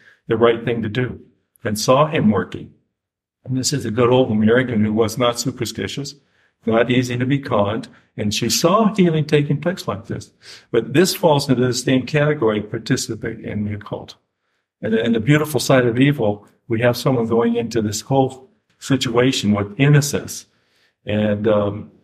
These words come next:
uh, and, and you just watch the time comes when all of a sudden it's revealed to her that these are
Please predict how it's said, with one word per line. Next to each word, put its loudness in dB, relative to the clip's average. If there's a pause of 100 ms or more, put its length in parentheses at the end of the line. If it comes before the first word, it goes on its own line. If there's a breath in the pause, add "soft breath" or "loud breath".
(440)
uh, -2
and, 4
and 2
you 2
just 4
watch 2
the -10
time 0
comes -2
when 0
all 2
of -6
a 2
sudden 0 (220)
it's -6
revealed 2
to 0
her 0
that -6
these -4
are 0